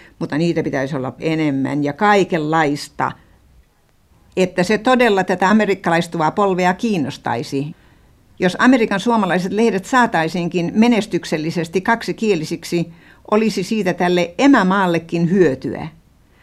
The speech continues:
Varsinkin aikana, jolloin yhdyssiteiden lujittamisen tärkeys kaikkiin siirtosuomalaisiin eri maailmankolkilla on ymmärretty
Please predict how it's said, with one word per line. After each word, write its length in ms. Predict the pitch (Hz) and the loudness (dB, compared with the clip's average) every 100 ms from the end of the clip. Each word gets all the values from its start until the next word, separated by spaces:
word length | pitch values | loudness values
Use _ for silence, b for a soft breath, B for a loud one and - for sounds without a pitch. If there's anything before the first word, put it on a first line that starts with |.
| b _ | b _
Varsinkin 520 | 185 233 214 208 202 - | 0 0 0 -2 -2 0
aikana, 460 | 214 196 190 156 156 | 0 0 0 -2 0
jolloin 420 | 170 165 165 165 | -2 0 -2 -2
yhdyssiteiden 920 | 220 240 185 170 156 - 156 156 160 | 0 2 0 -4 -8 -4 -2 -2 -2
lujittamisen 720 | 180 226 196 - 151 143 147 143 | -2 -2 -4 -4 -4 -4 -4 -2
tärkeys 640 | 202 214 208 175 151 - | 0 0 0 -4 -4 -6
kaikkiin 640 | 220 233 240 - 165 143 | 0 2 2 -2 -4 -4
siirtosuomalaisiin 1120 | 175 214 202 175 175 175 165 151 147 160 147 | -2 -2 -2 -4 -4 -2 -2 -2 -4 -4 -4
eri 240 | 170 220 214 | -2 -2 0
maailmankolkilla 920 | 214 202 175 165 190 185 - 160 156 | 2 2 0 -2 -2 -2 -2 -4 -4
on 200 | - 165 | -4 -4
ymmärretty 800 | - 269 202 156 156 - - 160 | 2 4 4 0 -4 -6 -6 -6